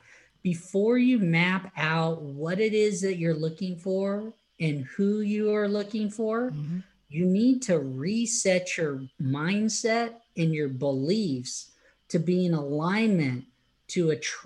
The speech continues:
Speaker 1: attracting whatever you create as that soulmate or
Speaker 2: Yep.
Speaker 1: ideal partner or however you want to describe it. I call it soulmate, but
Speaker 2: Yep.
Speaker 1: she was the woman of my dreams and my ideal partner, <laughs>
Speaker 2: Yeah,
Speaker 1: you know,
Speaker 2: yeah.
Speaker 1: my significant other,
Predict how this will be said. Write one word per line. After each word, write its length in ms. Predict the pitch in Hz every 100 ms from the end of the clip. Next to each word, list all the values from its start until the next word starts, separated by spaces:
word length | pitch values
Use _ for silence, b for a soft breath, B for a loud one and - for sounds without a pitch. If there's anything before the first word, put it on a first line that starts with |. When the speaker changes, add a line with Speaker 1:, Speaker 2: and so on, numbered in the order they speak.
| 170
Speaker 1:
attracting 800 | 180 196 - 170 147 139 135 131 - _ - -
whatever 560 | 202 220 214 233 220 208
you 180 | 190
create 720 | 180 - 180 170 165 151 156 _ -
as 300 | 165 160 -
that 360 | 156 143 143 - _ -
soulmate 760 | - 160 156 156 151 151 143
or 320 | 139 127 120 - b b b
Speaker 2:
Yep. 100 | 143
Speaker 1:
ideal 320 | 139 160 147
partner 600 | - 147 143 139 135 131
or 60 | 120
however 260 | 208 220
you 100 | 196
want 180 | 170 156
to 40 | 135
describe 540 | 139 - 147 139 139
it. 80 | 175
I 120 | 240
call 280 | - 208 170
it 60 |
soulmate, 600 | 165 175 170 160 160 156
but 260 | 151 135 - B B B -
Speaker 2:
Yep. 140 | 151
Speaker 1:
she 80 | 226
was 160 | 214 180
the 60 |
woman 300 | 180 202 196
of 60 | 185
my 140 | 180
dreams 640 | 170 165 170 170 170 165 160
and 120 | 160
my 180 | 165 170
ideal 460 | 180 185 185 190 180
partner, 920 | 175 175 170 160 165 160 160 156 156
<laughs> 20 |
Speaker 2:
Yeah, 200 | 170 165
Speaker 1:
you 140 | 196 170
know, 280 | 190 180 165
Speaker 2:
yeah. 140 | 170
Speaker 1:
my 100 | 180
significant 720 | 170 180 185 185 175 180 160
other, 400 | 156 151 151 151